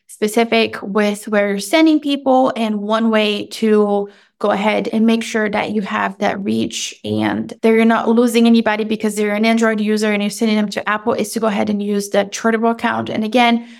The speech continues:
I will leave that linked for you down below and the free account will do. Now, let's go ahead and rewind and remember what I said in the beginning. Pinterest is the long-term game. So don't feel like you're gonna do Pinterest for a month and see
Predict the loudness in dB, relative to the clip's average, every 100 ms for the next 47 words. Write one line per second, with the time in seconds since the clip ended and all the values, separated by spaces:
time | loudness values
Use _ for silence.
0 | _ 0 2 2 0 -4 -2 -2 -2 -6
1 | -10 -10 -4 -4 -4 -2 0 0 0 0
2 | 2 4 4 4 0 0 0 0 -2 -4
3 | -10 -2 2 2 0 -4 -8 _ _ _
4 | _ _ _ _ _ 0 2 0 -2 0
5 | 0 2 2 2 2 0 0 2 2 2
6 | 0 0 2 4 4 2 2 2 0 -2
7 | -2 -2 -4 -4 -4 -6 -14 _ _ _
8 | _ _ -8 -6 -6 -8 -8 -6 -2 0
9 | -2 -6 -4 0 2 0 -4 -2 -2 -2
10 | -2 0 0 0 -6 -14 _ _ -4 2
11 | 2 2 0 0 0 2 2 0 2 2
12 | 2 0 -2 2 2 2 0 0 -4 -8
13 | -2 0 2 2 -2 -6 -4 -4 -2 0
14 | 0 0 -4